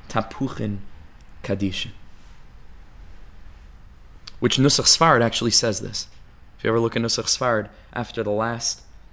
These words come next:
Mizmar, Mizmor LeDavid, right before Ana B'Koyach, or, or right before, rather, Mizmor LeDavid, after Moshe Aaron, we say, "Boyu v'neitzei likras kala." Comes from this, from Pri Etz Chaim.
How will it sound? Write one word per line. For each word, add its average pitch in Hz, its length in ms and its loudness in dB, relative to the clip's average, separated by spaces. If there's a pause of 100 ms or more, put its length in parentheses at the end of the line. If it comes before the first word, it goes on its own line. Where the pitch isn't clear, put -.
(300)
Mizmar, 113 540 0
Mizmor 117 380 -4
LeDavid, 120 340 -4
right 113 160 -2
before - 380 -4
Ana 113 140 -4
B'Koyach, 123 520 -6 (720)
or, 123 100 4
or 127 120 4
right 135 180 4
before, 156 380 0
rather, 101 280 0
Mizmor 120 360 -4
LeDavid, 143 380 -2 (560)
after 107 220 -6
Moshe 113 260 -4
Aaron, 117 500 -4 (340)
we 110 80 -8
say, 104 200 -4
"Boyu 139 380 -4
v'neitzei 147 840 -8 (320)
likras 143 480 -6
kala." 113 340 -8
Comes 123 240 -8
from 117 160 -8
this, 117 240 -6
from 107 180 -14
Pri 110 220 -6
Etz - 140 -12
Chaim. 95 300 -12